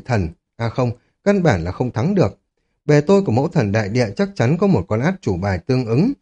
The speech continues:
Nếu không phải trước đó, cha xứ đè nén nhân cách, đến nỗi phải phân liệt ra thành hai phần, thì mình đã chẳng có nửa cơ hội để đánh bại ông ta. Lên sáng suốt không có tiếp tục chủ đề này nữa, lại nhìn bóng cha xứ ở đằng trước mà nói. Anh có thể thử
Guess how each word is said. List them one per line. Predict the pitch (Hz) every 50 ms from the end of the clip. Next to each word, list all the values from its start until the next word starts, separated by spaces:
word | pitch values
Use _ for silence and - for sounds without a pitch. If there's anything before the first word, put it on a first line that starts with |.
| _ _ _ _ _ _ _ -
Nếu | 180 -
không | - 233 208
phải | 208 - 123 101
trước | 98 - 208 214 - -
đó, | 123 110 117 151 202 254 - _
cha | - 139 123 113
xứ | - - 127 156
đè | 190 180 143 113 95
nén | 90 92 95 107 151 165
nhân | 156 127 117
cách, | 107 - 190 202 - _ _ _ _ _
đến | - 135 135 147
nỗi | 156 170 123 -
phải | - 110
phân | 87 - - 147 139 131
liệt | 123 113 101 -
ra | 120 120
thành | - 117 92 82
hai | 82 120 123 123
phần, | - - 113 101 87 80 - _ _ _ _ _
thì | - 165
mình | 165 160 147 147
đã | 160 190 190
chẳng | - 151 104 85
có | - 147
nửa | 175 175 160 120 85 82 -
cơ | - 120 117
hội | 113 123 117 - 76
để | 95 90
đánh | 92 123 170 190
bại | 165 131 117 -
ông | 127 127
ta. | 113 - 131 127 120 113 - _ _ _ _ _ _ _ _ _ _ _ _ _ _
Lên | 196 202 202 196
sáng | 196 - 135 151 180
suốt | - - 240 254 247 - _
không | - 143 131
có | 113 160
tiếp | 170 196 240 233 _
tục | 131 104 -
chủ | - 110 101
đề | 104 110 113
này | 113 110 110
nữa, | 110 127 143 175 226 247 - _ _ _ _ _ -
lại | 151 151 143
nhìn | 147 147 143 139 139 123
bóng | 127 135 185 226 -
cha | - 202 196
xứ | 196 - - 135 143 196 220
ở | 165 101
đằng | 95 95 87 85
trước | - - 196 196 -
mà | 101 90
nói. | 85 87 107 156 220 240 - _ _ _ _ _ _ _ _ _ _ _ _ _ _
Anh | - 135 131 120
có | 170 190
thể | 190 156 107 95
thử | - - 110